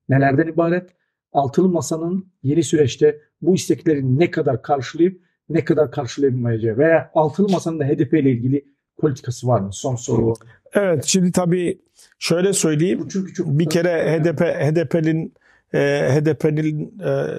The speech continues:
Speaker 2: derin, e, oy vereceği diye bir şey yok. Neticede H D P'li seçmen de bir seçmen değil mi?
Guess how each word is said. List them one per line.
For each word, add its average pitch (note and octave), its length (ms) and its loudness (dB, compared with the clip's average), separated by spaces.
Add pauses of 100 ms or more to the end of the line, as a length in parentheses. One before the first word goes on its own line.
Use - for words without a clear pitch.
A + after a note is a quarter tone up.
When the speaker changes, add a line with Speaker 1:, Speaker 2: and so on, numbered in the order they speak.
Speaker 2:
derin, D#3 640 -2
e, D3+ 40 -10
oy D#3 420 0
vereceği D3+ 380 0
diye D3+ 180 0
bir C#3+ 60 -4
şey F3+ 180 0
yok. C3 280 -2
Neticede D3+ 640 -2 (220)
H C3+ 160 -2
D D3+ 120 2
P'li E3 200 2
seçmen D#3 440 -2
de F3+ 100 2
bir F#3+ 60 0
seçmen F3+ 500 -2
değil G#3+ 180 0
mi? C3+ 180 -10